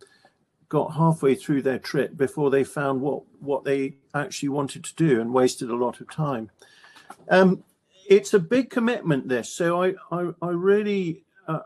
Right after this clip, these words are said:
I, I wouldn't take it lightly. Um, I would take it seriously. Um, it's not easy to do, but good things in life seldom are.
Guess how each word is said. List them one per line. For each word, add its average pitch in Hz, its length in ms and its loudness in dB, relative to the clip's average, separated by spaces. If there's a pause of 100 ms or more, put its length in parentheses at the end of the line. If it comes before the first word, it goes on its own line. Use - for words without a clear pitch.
(180)
I, 131 180 -8
I 175 80 2
wouldn't 196 320 -2
take 196 260 0
it - 100 -4
lightly. 156 600 -2 (500)
Um, 151 480 -4 (260)
I 156 340 -6
would 160 240 0 (520)
take 185 320 -2
it 165 120 -6
seriously. 160 920 -2 (140)
Um, 151 460 -2
it's - 360 -8
not 175 320 0
easy 165 280 -2
to - 120 -16
do, 135 400 2
but - 360 -2
good 165 220 2
things 147 320 -2
in 151 140 -2
life 139 440 -2 (640)
seldom 147 560 0
are. 139 400 -2